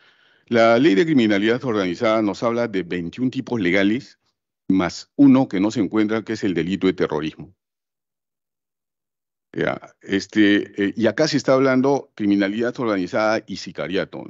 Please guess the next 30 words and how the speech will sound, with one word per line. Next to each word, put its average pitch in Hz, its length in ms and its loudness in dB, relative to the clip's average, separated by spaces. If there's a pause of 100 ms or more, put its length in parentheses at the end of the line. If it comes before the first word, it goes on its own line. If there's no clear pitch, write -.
(100)
El 101 120 -12
sicariato 147 480 2
ya 160 100 0
se 156 120 0
encuentra 151 360 2
dentro 135 240 2
de 127 60 0
la 113 80 0
ley 143 140 4
de 139 100 2
criminalidad 104 540 0
organizada, 120 600 0 (800)
¿ya? 113 260 -4 (460)
Entonces, 147 420 2
la 104 360 4
ley 160 200 0
treinta 127 280 2
mil 143 120 6
setenta 101 340 -4
y 95 40 -10
siete, 139 380 -4
que - 100 -4
aprueba 135 320 2
la 131 100 0
aplicación 104 560 -6
de 101 120 -2
actos 113 440 -8
de 95 100 -6
investigación 82 600 -2
especial, 107 580 -2